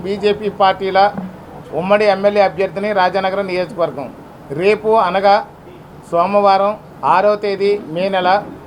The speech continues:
మధ్యాహ్నం ఒంటి గంటకి మన దేశ ప్రధాని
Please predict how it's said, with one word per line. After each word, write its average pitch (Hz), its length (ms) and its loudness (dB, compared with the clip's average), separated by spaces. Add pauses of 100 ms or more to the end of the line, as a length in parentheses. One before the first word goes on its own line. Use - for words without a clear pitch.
(300)
మధ్యాహ్నం 202 560 0
ఒంటి 185 120 -8
గంటకి 180 440 -6 (440)
మన 180 220 0
దేశ 196 260 0 (160)
ప్రధాని 208 400 2